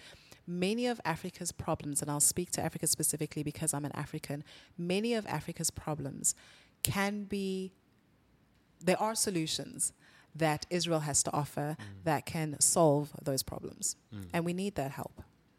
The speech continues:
Speaker 2: Absolutely. What are some of those things? So for South Africa specifically, I actually want you to answer, if you can, for South Africa and then for Africa.
Speaker 1: Okay.
Speaker 2: What, um,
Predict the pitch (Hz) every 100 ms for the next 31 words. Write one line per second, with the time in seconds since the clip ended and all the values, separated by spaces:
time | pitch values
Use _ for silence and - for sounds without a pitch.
0 | - 110 - 104 101 98 98 - - -
1 | - - - - _ _ _ _ _ -
2 | _ - 117 139 139 131 113 107 104 101
3 | - 101 104 - 107 110 - - 107 131
4 | 139 - 127 117 104 98 92 98 - -
5 | _ - - 107 - 101 - - 92 95
6 | - 117 - 139 117 110 104 101 104 -
7 | 101 95 - - 104 - 98 95 92 98
8 | - - - - _ - 104 - 117 123
9 | 104 101 104 95 95 92 - - 90 104
10 | 107 104 104 - - - 151 160 - _
11 | - - 110 101 101 117 - - - -
12 | _ _ - - - 104 92